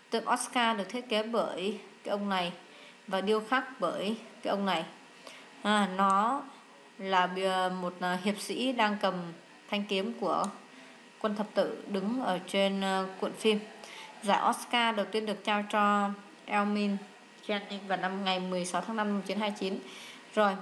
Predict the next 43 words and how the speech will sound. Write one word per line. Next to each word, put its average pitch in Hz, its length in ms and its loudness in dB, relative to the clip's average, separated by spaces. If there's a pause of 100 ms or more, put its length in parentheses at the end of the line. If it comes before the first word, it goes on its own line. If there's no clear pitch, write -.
(1040)
cái 214 100 2
này 226 160 2
tổ 208 140 2
chức 240 180 -4
đầu 226 100 0
tiên 208 140 -4
năm 214 140 0
nào? 202 120 2
Một 180 140 -2
chín 190 120 -8
hai 208 120 -2
chín 202 300 -4
này. 226 80 0 (880)
Tên 214 220 4
theo 208 300 2
cái 220 100 0
gì? 190 280 0 (340)
Theo 202 240 0
tượng 208 180 2 (120)
Oscar 208 440 2
này. 170 100 -6 (880)
À, 180 480 2 (180)
ông 214 200 2
này 190 120 2
là 175 100 2
ai? 196 340 0 (420)
Là 185 220 0
người 185 160 -2
mà 180 100 0
thiết 240 280 -4
kế 196 200 4
ra 220 140 2
cái 214 120 -2
tượng - 260 -2
Oscar. 202 420 0 (1400)
Ai 226 180 4
đã 220 80 0
nhận, 196 580 -4
nhận, 190 380 -6
à, 185 240 -4
cái, 226 180 0
à, 226 340 4
tượng 214 140 0